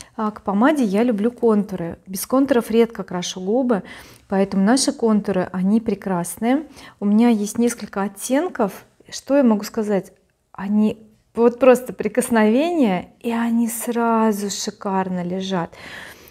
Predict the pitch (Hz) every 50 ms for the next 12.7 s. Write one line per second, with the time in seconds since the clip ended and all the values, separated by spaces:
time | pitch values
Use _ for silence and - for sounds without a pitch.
0 | _ - - 214 208 214 208 214 214 214 208 - - 254 269 285 294 285 285 262
1 | 233 226 220 226 226 226 226 - 233 208 208 - - 208 208 196 214 208 214 208
2 | 208 - - - - - - - 240 247 247 247 240 220 202 196 196 - - -
3 | - - 220 220 214 220 220 - 226 226 226 220 208 196 196 202 196 190 185 185
4 | - - 208 202 202 240 233 - 220 - 202 190 196 - - - 233 233 233 214
5 | 202 196 202 208 202 196 190 190 - - - 196 190 180 180 180 - - 185 175
6 | 170 170 165 - 170 - 175 165 160 220 202 185 180 180 - - - - 180 180
7 | - 175 180 165 165 - - - - 202 190 190 185 202 247 294 330 330 285 220
8 | 185 185 - - - - - - - - _ - - 202 208 202 - - - 226
9 | - - - 294 320 320 277 208 - - - 202 190 214 240 220 220 214 - 185
10 | 185 208 214 208 - 202 185 185 196 190 - 190 180 185 196 226 247 220 208 170
11 | 175 185 190 208 214 208 190 190 - - - 220 220 247 269 277 269 277 269 -
12 | - - 202 214 220 220 214 208 214 208 180 170 160 156